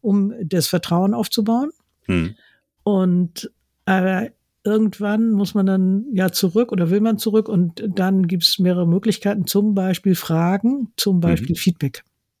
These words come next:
Speaker 2: Mhm. Okay. Ge-, mach mal, mach mal konkret, was heißt denn das
Speaker 1: Mhm.
Speaker 2: Feedback?
Speaker 1: Genau. Feedback kann zum Beispiel heißen, „Okay, ich hab den Eindruck, Sie haben grad ganz andere Themen.
Speaker 2: Mhm.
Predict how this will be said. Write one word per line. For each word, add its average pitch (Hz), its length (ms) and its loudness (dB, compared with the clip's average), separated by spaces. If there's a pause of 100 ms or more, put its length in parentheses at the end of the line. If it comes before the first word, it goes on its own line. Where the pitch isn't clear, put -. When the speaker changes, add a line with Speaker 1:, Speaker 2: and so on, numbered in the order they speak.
Speaker 2:
Mhm. 82 240 -4 (140)
Okay. 104 300 -6 (200)
Ge-, 95 180 -2
mach 90 200 0
mal, 101 180 0
mach 92 160 -2
mal 104 100 2
konkret, 95 400 -4
was - 140 -6
heißt 95 240 0
denn 90 60 -2
das 190 140 2
Speaker 1:
Mhm. 190 60 2
Speaker 2:
Feedback? 196 480 -2 (160)
Speaker 1:
Genau. 190 480 0 (380)
Feedback 220 420 0
kann 196 240 2
zum 185 140 0
Beispiel 180 380 0
heißen, 185 520 0 (960)
„Okay, 190 380 2
ich 180 260 -4
hab 190 120 -2
den 185 180 2
Eindruck, 185 600 0 (360)
Sie 185 440 2
haben 180 200 2
grad 180 240 -2
ganz 180 240 0
andere 180 360 0
Themen. 220 500 0 (280)
Speaker 2:
Mhm. 85 180 -6